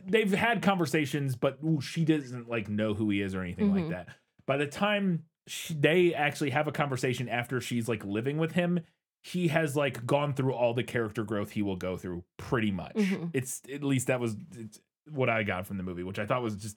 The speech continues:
Speaker 1: a huge mistake. Um, but then my final note, and I've kind of alluded to this, is that I really do think there's, like, an edit of this movie that would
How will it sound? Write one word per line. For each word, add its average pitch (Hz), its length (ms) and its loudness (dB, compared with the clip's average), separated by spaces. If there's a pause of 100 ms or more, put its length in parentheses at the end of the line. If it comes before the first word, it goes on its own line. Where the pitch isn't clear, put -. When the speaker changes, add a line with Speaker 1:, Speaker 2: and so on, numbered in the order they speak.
Speaker 1:
a 104 60 -8
huge 147 320 -4
mistake. 107 460 -4 (520)
Um, 120 440 2 (960)
but 135 100 0
then 180 100 6
my 175 80 6
final 285 320 6
note, 151 320 6
and 127 100 0
I've 131 100 2
kind 175 200 2
of 135 60 2
alluded 123 320 2
to 101 100 2
this, 95 180 0
is 113 120 0
that 127 160 0
I 143 60 6
really 220 360 4
do 156 180 6
think 147 300 -2
there's, 131 240 2
like, 120 180 2
an 110 220 0
edit 120 360 2
of 110 180 0
this 107 180 0
movie 101 320 2
that 90 260 -4
would 90 240 -6